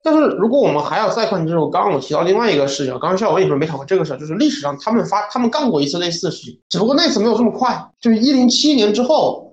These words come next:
到一四五三年之前，中间这四百多年，他们就是小亚细亚的这个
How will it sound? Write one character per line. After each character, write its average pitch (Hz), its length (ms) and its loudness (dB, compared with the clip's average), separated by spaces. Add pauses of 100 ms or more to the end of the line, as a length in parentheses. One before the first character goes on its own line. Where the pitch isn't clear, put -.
到 233 120 0
一 254 100 2
四 294 160 2
五 180 140 2
三 220 160 0
年 202 100 0
之 214 80 -2
前， 180 220 0
中 240 120 2
间 262 140 4
这 254 80 2
四 - 180 -2
百 190 120 2
多 165 100 0
年， 147 180 -2
他 - 140 -6
们 240 180 2 (260)
就 254 60 2
是 196 320 2 (360)
小 - 180 -2
亚 262 100 2
细 285 160 0
亚 302 140 2
的 185 140 2
这 165 120 2
个 143 560 0